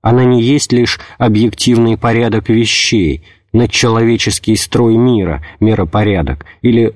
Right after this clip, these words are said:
общество верующих, церковь, град Божий. Религия, как связь с Богом, осуществляется и пребывает прежде всего внутри человека. Она состоит прежде всего из известных, внутренних,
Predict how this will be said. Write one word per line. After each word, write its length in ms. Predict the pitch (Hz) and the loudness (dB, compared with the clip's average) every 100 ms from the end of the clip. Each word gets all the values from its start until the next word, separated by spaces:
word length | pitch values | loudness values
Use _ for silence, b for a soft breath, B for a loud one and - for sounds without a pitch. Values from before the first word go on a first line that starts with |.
| - | -2
общество 600 | 131 117 - 110 117 120 | -2 0 -4 -4 0 0
верующих, 880 | 113 117 101 90 82 - - - _ _ _ | 2 0 0 -2 -2 -4 -8 -10 _ _ _
церковь, 600 | - - 117 107 110 101 | -4 0 0 0 -2 -2
град 380 | 113 117 - 87 | 0 0 2 0
Божий. 500 | 85 90 80 69 71 - _ _ _ _ _ _ _ _ | 0 0 -2 -4 -12 -18 _ _ _ _ _ _ _ _
Религия, 840 | 113 110 117 131 151 127 117 110 101 | 0 2 2 2 2 0 0 0 -2
как 260 | 117 107 | -2 -4
связь 400 | - 113 117 104 | -2 0 0 0
с 140 | 90 95 | -2 -2
Богом, 500 | 113 160 127 82 - B B | 0 0 0 -2 -6 B B
осуществляется 1040 | 117 110 131 - 113 - 123 147 151 - 123 | -4 0 0 0 -4 0 0 2 0 0 0
и 100 | 113 | 0
пребывает 680 | 117 107 101 110 147 147 - | 0 0 2 2 0 0 -2
прежде 380 | 143 131 110 110 | 0 0 0 -2
всего 440 | - 117 113 147 B B | -2 0 2 0 B B
внутри 580 | 107 107 131 139 139 131 | -2 2 2 0 0 0
человека. 840 | - - 92 95 85 73 76 76 - _ _ _ _ - | -2 -2 0 0 0 -2 -6 -14 -18 _ _ _ _ -2
Она 240 | 113 120 | 0 0
состоит 520 | - 110 123 120 117 | 0 -2 0 0 0
прежде 360 | - 113 95 104 | -2 0 0 -2
всего 480 | - 120 113 143 - B | -2 0 2 0 -2 B
из 260 | - 113 107 - | -2 0 0 0
известных, 880 | 127 117 127 151 147 120 101 82 | -2 0 2 0 0 -2 -2 -2
внутренних, 840 | - 113 127 160 95 95 95 85 - | -2 0 2 0 0 0 0 -2 -6